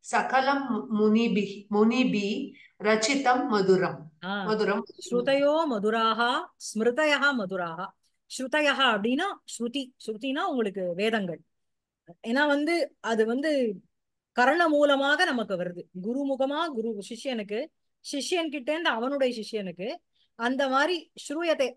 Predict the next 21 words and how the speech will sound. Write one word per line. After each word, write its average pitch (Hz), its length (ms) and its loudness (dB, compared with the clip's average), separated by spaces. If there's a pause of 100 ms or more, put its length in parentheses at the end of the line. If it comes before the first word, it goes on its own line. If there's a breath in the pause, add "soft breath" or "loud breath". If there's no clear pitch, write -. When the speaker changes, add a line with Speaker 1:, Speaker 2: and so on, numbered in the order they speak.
(440)
Speaker 2:
அந்த 226 240 -6 (520)
சிரவண 294 340 2 (880)
காதால 330 500 2
கேட்டு 285 380 -2
வர்றதுதான் 226 520 -4
ஸ்ருதி. 185 240 -14 (360 soft breath)
So, 262 180 0
அதனால 240 340 0 (100)
ஸ்ருதிங்கிறது 269 520 0
வேதம். 202 420 -2 (340)
ஸ்ருதயஹ 285 540 2
மதுராஹ, 208 680 2 (480)
ஸ்மிருதயஹ 320 640 2
அப்படின்னா 240 420 2
மனுஸ்மிருதி, 247 680 -4 (420)
பகவத்கீதையும் 254 720 0
வச்சுக்கலாம் 180 400 -10 (140)
ஸ்மிருதிக்கு. 196 580 -10 (600)
அதுதான் 233 380 0
ப-, 208 320 -4
கீதைக்கும் 302 520 0